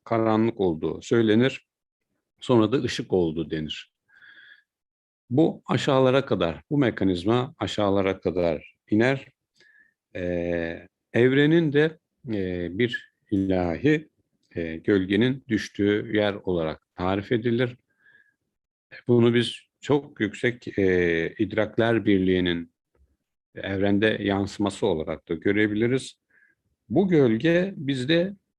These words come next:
e, öz dediğimiz varlıklar halinde öz üzerinde ortaya çıkar ve işte bu gölge içindeki ışıkla, bu ışık kaynağıyla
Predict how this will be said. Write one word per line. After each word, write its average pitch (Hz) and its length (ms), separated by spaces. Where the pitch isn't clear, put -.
e, 110 880
öz 160 720
dediğimiz 87 640
varlıklar 104 680
halinde 90 720
öz 151 340
üzerinde 92 600
ortaya 107 500
çıkar 151 460
ve 143 220
işte - 300
bu 143 320
gölge 95 400
içindeki 98 540
ışıkla, 123 600
bu 117 140
ışık - 320
kaynağıyla 101 840